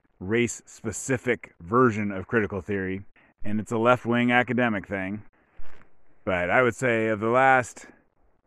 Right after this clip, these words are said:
ten times I've heard someone mention oppressor and oppressed, it's like they're criticizing the left wing, except for this lady in this one little clip that I just heard. For various reasons,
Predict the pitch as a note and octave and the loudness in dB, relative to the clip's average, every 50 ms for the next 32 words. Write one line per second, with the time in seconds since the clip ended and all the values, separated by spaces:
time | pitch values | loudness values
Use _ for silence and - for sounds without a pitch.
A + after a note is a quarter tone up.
0 | _ _ _ _ _ _ _ _ _ _ _ _ _ _ - D#3 D#3 D#3+ D#3+ D3+ | _ _ _ _ _ _ _ _ _ _ _ _ _ _ -2 0 0 2 2 0
1 | C3 D#3+ D#3 D3 B2+ B2 A#2+ B2 B2 A2 A#2 A#2 A2+ A2 C3 C#3+ C#3 C3 B2+ A#2+ | 2 2 2 2 2 2 0 0 -2 0 0 0 0 2 2 4 4 4 4 2
2 | A2+ G#2+ - _ - - C3+ C3+ C#3 C#3 C3+ C3 B2+ B2 C3 C3+ B2 - B2+ A#2+ | 0 -6 -12 _ -8 -4 -2 0 0 0 0 0 2 2 2 2 0 0 0 -2
3 | B2 A2 A2 G2+ - B2 C3+ C#3+ B2+ - C3+ B2 A#2 A#2 A#2 G#2+ - - - E3 | 0 0 -2 -4 -2 0 0 0 0 0 -2 -2 0 0 -2 -2 -4 0 2 4
4 | C#3 G#2 G2+ A2 - _ _ - - - - - _ _ _ _ _ _ _ - | 4 4 2 -4 -10 _ _ -20 -20 -20 -20 -20 _ _ _ _ _ _ _ -8
5 | A#2 G2 - B2+ A2+ F#2+ E2+ B2 A#2+ G#2+ - - - F#3 G#3 F3+ D3+ - - B2+ | -8 -6 -2 -2 -2 0 2 0 0 0 0 -2 6 8 8 8 8 2 0 0
6 | A#2 A2 G#2+ G#2 F#2+ G#2+ G2+ G2 F#2+ F2 E2+ F2 _ _ _ - - A2 A2 A2+ | 0 2 0 0 -2 -4 -4 -4 -4 -6 -8 -10 _ _ _ -6 -4 -2 0 0
7 | A2 G#2 - - G#2+ A2 G2 E2+ D#2 D2 _ _ _ _ _ _ _ _ - B2 | 0 0 -2 -4 -6 -6 -6 -6 -10 -14 _ _ _ _ _ _ _ _ -10 -10
8 | - - D3 C#3 A#2+ - C3 B2+ A#2+ B2+ A#2+ - A#2+ C3 B2 A#2 A2 A2+ A2 A2+ | -6 0 2 2 2 2 2 2 2 2 0 0 0 0 2 2 2 0 0 -2
9 | A2+ - G#2+ G#2+ A2 G#2+ F2+ G2+ A2+ A2+ A2 A2 G#2+ G#2 G#2+ G2+ - - E3+ B2+ | -4 -6 -8 -6 -6 -6 -6 -6 -4 -4 -2 -2 -2 -2 -4 -4 0 0 0 0
10 | - G#2 F#2 F2+ F2 F2 E2+ - - F2 E2+ D#2 C2+ - - _ - - - _ | 0 -4 -6 -6 -6 -8 -8 -12 -10 -12 -12 -12 -12 -16 -20 _ -20 -20 -20 _
11 | _ _ _ _ _ _ _ _ _ _ _ _ - - _ _ _ _ _ _ | _ _ _ _ _ _ _ _ _ _ _ _ -20 -20 _ _ _ _ _ _
12 | - - - - - - - - - - - - - - - A2 A2 D3 E3+ E3 | -2 -2 -2 -2 -4 -10 -20 -20 -20 -20 -20 -20 -18 -8 -8 -4 0 4 4 6
13 | D3+ C3+ A#2 F#2 A2 A#2+ A#2+ A2+ G2+ G#2 G2 F#2 F2+ F2 F2 _ | 6 4 4 2 2 2 2 2 2 -2 -4 -4 -6 -8 -10 _